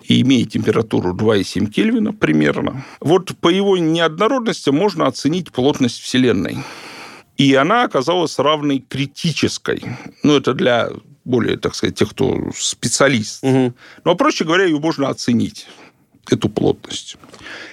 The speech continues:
Speaker 1: И можно, это с одной стороны, а можно, с другой стороны, подойти статистически. То есть посчитать скопление галактик, галактики,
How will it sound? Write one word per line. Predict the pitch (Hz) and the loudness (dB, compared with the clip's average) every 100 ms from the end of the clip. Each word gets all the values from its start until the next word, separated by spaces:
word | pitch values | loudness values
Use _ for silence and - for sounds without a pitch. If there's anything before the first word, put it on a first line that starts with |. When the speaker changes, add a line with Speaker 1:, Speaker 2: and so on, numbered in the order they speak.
| - _ | -20 _
Speaker 1:
И | 156 | 2
можно, | 160 240 302 233 196 120 87 73 - - - 101 | 4 6 4 2 0 0 0 -4 -16 -20 -20 -4
это | 127 131 | -4 -2
с | 135 | 0
одной | 170 175 - | 2 2 0
стороны, | - 90 65 55 | -2 -2 -2 -2
а | 110 | 2
можно, | 127 294 262 | 4 4 4
с | 202 | 0
другой | 143 170 135 120 | 0 0 2 2
стороны, | - - 156 190 226 254 - - _ - | 0 -2 0 0 0 -2 -6 -12 _ -2
подойти | - 139 - 247 247 | 2 2 2 0 0
статистически. | 208 - - 180 - 202 175 - - - - - - - | -2 -8 -8 -6 -2 -2 0 0 -2 -6 -8 -8 -16 -4
То | - | 2
есть | 196 - | 2 2
посчитать | - 135 - 180 214 160 - - | -2 0 0 2 0 0 -10 -18
скопление | - - 123 156 151 127 107 | -16 -2 0 2 2 2 0
галактик, | 110 120 147 - 220 214 - | 0 2 2 0 -8 -8 -12
галактики, | 175 131 120 98 80 - - 117 | -2 2 4 2 0 -6 -4 -4